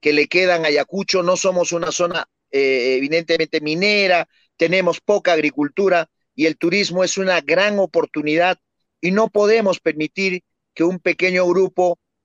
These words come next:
eh, con algunas voces trasnochadas políticamente e ideológicamente, esté en contra de aquel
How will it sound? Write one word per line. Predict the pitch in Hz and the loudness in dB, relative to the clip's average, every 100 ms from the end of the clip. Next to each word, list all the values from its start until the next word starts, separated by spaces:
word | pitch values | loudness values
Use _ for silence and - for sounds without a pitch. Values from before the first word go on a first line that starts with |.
| _ | _
eh, | - 156 151 151 | -2 2 2 2
con | 160 160 | 0 0
algunas | 160 185 190 160 131 | 0 0 0 -2 -2
voces | 190 185 - 156 - | 0 0 0 -4 -2
trasnochadas | 156 147 - 151 - 196 180 151 135 | -2 -2 -2 -4 0 0 2 0 -2
políticamente | - 151 160 170 170 160 160 175 165 165 - | -2 0 0 -2 -2 0 0 -2 -2 -4 -2
e | 151 - | -2 -2
ideológicamente, | 147 156 156 175 170 160 156 170 165 - 160 - _ _ _ | 0 2 2 2 0 -2 0 0 -2 -2 -4 -4 _ _ _
esté | 151 147 - 180 | -4 -2 0 0
en | 180 | 0
contra | 165 185 208 190 - 180 | -2 0 0 0 0 0
de | 165 156 | 2 0
aquel | - 170 180 175 | 0 0 0 0